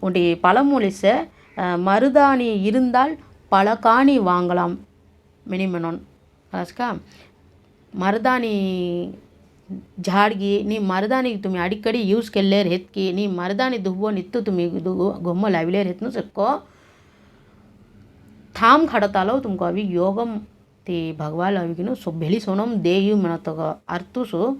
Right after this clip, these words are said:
मरुदानी इरुंदाल पलकानी वांगलाम, कानी मने निलम,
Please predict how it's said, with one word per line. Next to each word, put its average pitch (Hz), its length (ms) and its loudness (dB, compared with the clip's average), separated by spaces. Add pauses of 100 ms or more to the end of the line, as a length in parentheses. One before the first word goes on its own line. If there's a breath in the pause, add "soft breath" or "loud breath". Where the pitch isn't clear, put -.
मरुदानी 208 560 0
इरुंदाल 208 460 2
पलकानी 202 720 -2
वांगलाम, 165 500 -6
कानी 220 440 0
मने 180 240 -6
निलम, 170 400 -2